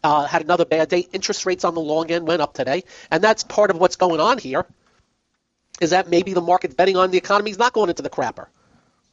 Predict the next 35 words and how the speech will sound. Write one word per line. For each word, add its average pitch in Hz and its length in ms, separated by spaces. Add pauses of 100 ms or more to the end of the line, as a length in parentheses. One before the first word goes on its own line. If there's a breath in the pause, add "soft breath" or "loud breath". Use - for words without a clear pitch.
(500)
Also, 226 300
we've 185 140
been 175 100
telling 170 260
you 208 160 (220 loud breath)
to 220 160
avoid 190 320
new 196 100
commitments 190 420
on 180 80
the 190 60
gold 165 280
and 220 100
silver. 175 320
Gold 175 240
and 202 100
silver 190 300
again 233 240
down 156 220
today. 160 240 (220 loud breath)
And 254 140
there 254 60
was 240 100
a 233 60
twofold 226 420
thought 247 240
process 180 400
here. 190 220 (200 loud breath)
Number 190 220
one, 208 240
the, 190 60
the 165 260
stocks - 440
were 196 180 (280 loud breath)
underperforming 196 680